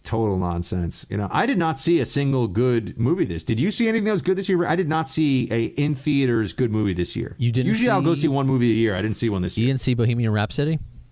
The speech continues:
Speaker 1: No, is it good?
Speaker 2: Yeah, it's a fun, uh, you know, if you like the music of Queen, you'll like it. And, uh, the lead guy,
Speaker 1: Oh,
Speaker 2: Remy,
Speaker 1: okay.
Speaker 2: what's his name? He does a great job. So it was good.
Speaker 1: When are they gonna make the Guns N-, the, the, the pivotal Guns N' Roses movie, my man?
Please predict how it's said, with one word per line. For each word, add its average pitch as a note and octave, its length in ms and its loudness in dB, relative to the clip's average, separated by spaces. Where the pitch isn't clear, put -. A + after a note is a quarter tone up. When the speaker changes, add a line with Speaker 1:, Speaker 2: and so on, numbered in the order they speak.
Speaker 1:
No, F#2 360 0
is E2 80 0
it F#2 60 0
good? B2 300 -2
Speaker 2:
Yeah, D4+ 260 2
it's B2+ 140 0
a A#3 60 -2
fun, D#3 680 0
uh, C3 460 0
you D3 80 -2
know, B2 160 2
if B2 180 0
you B2+ 80 4
like C3 220 2
the B2 80 0
music B2+ 400 0
of C3 100 0
Queen, D3+ 640 0
you'll A#2+ 220 0
like C3 240 2
it. D2 160 -2
And, G2+ 340 0
uh, G2 140 2
the F#2 100 -2
lead G#2+ 200 0
guy, G#2 160 2
Speaker 1:
Oh, - 20 0
Speaker 2:
Remy, G#2 340 0
Speaker 1:
okay. G2+ 120 0
Speaker 2:
what's F#2 200 -2
his F#2+ 140 -2
name? F2 200 2
He F2 60 -2
does F2+ 200 0
a F#2+ 40 -2
great F2 240 0
job. F2+ 300 0
So D#2 280 -2
it C3+ 80 -4
was - 120 -2
good. C3 180 -2
Speaker 1:
When B2 200 2
are - 20 0
they G3 80 2
gonna F#3+ 140 2
make E3+ 200 2
the E3 60 0
Guns C#3+ 280 -2
N-, C3 180 0
the, A#2+ 160 0
the, A#2 300 2
the A2+ 160 0
pivotal C3+ 380 0
Guns A#2+ 280 0
N' G#2+ 80 0
Roses A#2 380 0
movie, E2+ 220 0
my D#2+ 120 0
man? E2+ 300 0